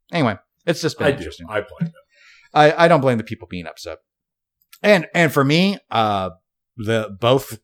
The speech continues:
Speaker 1: both companies in the collaboration have been great with their communication. Very polite,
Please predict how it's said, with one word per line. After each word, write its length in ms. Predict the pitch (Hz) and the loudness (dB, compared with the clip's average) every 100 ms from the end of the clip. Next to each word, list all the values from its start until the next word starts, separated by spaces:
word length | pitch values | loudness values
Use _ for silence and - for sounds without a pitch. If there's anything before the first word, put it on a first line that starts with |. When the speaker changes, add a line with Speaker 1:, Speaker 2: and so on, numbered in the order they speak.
| - | -18
Speaker 1:
both 400 | 131 101 139 143 | -10 2 2 4
companies 460 | - 123 120 110 98 | 0 -2 -2 -6 -4
in 100 | 104 | -8
the 60 | 98 | -6
collaboration 600 | 104 95 95 95 95 87 | -6 -4 -6 -8 -10 -10
have 160 | 95 | -10
been 120 | 90 | -8
great 240 | 90 110 104 | -4 -4 -4
with 120 | 92 | -12
their 140 | 85 80 | -12 -14
communication. 640 | 90 80 73 78 - 67 - 67 _ _ _ - | -14 -14 -14 -16 -16 -20 -20 -20 _ _ _ -12
Very 540 | 117 110 117 117 113 110 | -8 0 2 4 2 -2
polite, 580 | 117 113 120 117 117 | -2 4 6 4 2